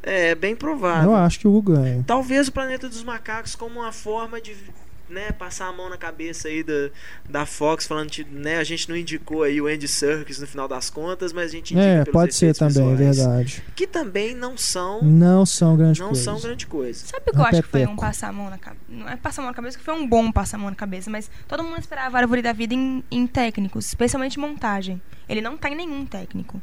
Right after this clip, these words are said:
Speaker 3: mas ele tá em melhor
Speaker 2: Tá em
Speaker 3: filme, melhor diretor.
Speaker 2: fotografia.
Speaker 1: É.
Speaker 3: Ele tá em fotografia?
Speaker 2: Tá em fotografia.
Speaker 3: Não, desculpa, então.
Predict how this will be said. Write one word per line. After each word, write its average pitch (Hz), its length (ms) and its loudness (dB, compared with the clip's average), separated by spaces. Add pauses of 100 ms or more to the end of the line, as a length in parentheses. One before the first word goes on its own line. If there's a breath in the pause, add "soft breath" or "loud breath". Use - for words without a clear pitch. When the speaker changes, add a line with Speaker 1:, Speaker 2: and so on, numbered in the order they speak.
(120)
Speaker 3:
mas 208 100 0
ele 208 120 2
tá 214 100 -6
em - 20 -8
melhor 214 220 -2
Speaker 2:
Tá - 60 4
em 147 60 6
Speaker 3:
filme, 190 120 4
melhor - 100 8
diretor. 156 220 4 (120)
Speaker 2:
fotografia. 156 300 8
Speaker 1:
É. 127 200 -6 (680)
Speaker 3:
Ele - 60 -10
tá 220 100 -6
em 208 60 -8
fotografia? 202 500 0
Speaker 2:
Tá 226 60 8
em 208 40 4
fotografia. 143 560 2
Speaker 3:
Não, 147 120 4
desculpa, 185 360 -2
então. - 220 -8